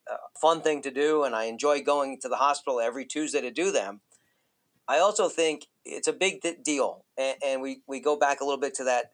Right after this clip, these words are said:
anxiety and people being nervous. Well, people are nervous for a reason. It's a, it's a big op-, it's a big deal. It's not a, it's not something to be kind of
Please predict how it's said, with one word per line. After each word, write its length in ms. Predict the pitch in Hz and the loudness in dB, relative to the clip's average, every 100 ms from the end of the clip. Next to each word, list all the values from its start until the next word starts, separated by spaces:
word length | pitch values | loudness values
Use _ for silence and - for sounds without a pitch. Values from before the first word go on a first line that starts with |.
| 127 | -4
anxiety 720 | 120 127 127 139 139 135 127 | -2 2 4 4 0 -4 -6
and 100 | 117 | -6
people 240 | 131 135 | -8 -6
being 200 | 127 127 | -6 -2
nervous. 380 | 131 196 156 123 | 2 2 2 -2
Well, 160 | 135 131 | 0 0
people 240 | 180 185 | -2 0
are 20 | 147 | 2
nervous 260 | 165 156 | 2 2
for 100 | 156 | 2
a 40 | 151 | 2
reason. 320 | 220 285 135 | 0 0 0
It's 140 | 113 | -2
a, 100 | 139 - | -4 -4
it's 140 | 147 | -4
a 40 | 143 | -2
big 220 | 160 170 | 0 2
op-, 220 | 170 196 160 | 4 2 0
it's 140 | 156 | -2
a 40 | |
big 200 | 160 220 | 0 0
deal. 260 | 214 220 131 | 0 2 2
It's 160 | 123 156 | 2 2
not 220 | 170 190 | 2 2
a, 100 | 165 - _ _ - | -2 -6 _ _ -8
it's 200 | 139 - | -6 2
not 240 | 160 180 | 2 2
something 300 | 170 165 156 | 0 0 -2
to 60 | 151 | -4
be 160 | 247 131 | -8 -4
kind 260 | 147 143 | -2 0
of 160 | 131 | 0